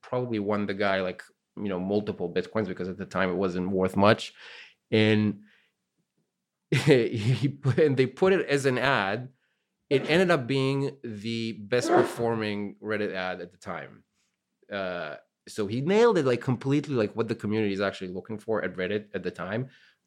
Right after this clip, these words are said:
And that was the first time that people started to think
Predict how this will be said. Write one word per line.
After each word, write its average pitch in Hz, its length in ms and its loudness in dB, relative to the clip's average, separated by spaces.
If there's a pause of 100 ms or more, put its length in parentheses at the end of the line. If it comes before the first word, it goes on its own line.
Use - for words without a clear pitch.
(240)
And 104 220 2
that 127 120 8
was 180 200 0
the 127 100 0
first 147 340 0
time 143 140 2
that 110 140 -2
people 120 200 -6
started 113 340 0
to - 40 -18
think 117 360 -6